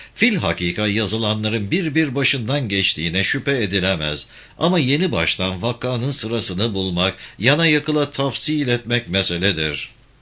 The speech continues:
Doksan sekizinci kısım, on yedinci bab. Enver'in İttihat ve Terakki'den kovulmasına nasıl mani oldum? Sabahleyin Talat arabasını gönderip çağırdı. Bir buçuk saattir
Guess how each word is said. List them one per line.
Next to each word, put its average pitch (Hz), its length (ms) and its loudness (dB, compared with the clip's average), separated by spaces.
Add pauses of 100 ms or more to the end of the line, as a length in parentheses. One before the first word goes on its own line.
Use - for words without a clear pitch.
(1000)
Doksan 139 320 2
sekizinci 101 600 0
kısım, 76 360 -2 (240)
on 139 260 2
yedinci 104 500 2
bab. 78 220 -2 (460)
Enver'in 160 440 6
İttihat 156 520 0
ve 147 100 2
Terakki'den 135 600 0
kovulmasına 113 800 0
nasıl 104 320 2
mani 85 420 -2
oldum? 78 440 -2 (1080)
Sabahleyin 208 520 4
Talat 175 360 2
arabasını 143 440 2
gönderip 101 480 0
çağırdı. 82 440 0
Bir 147 180 2
buçuk 90 280 -2
saattir 87 480 0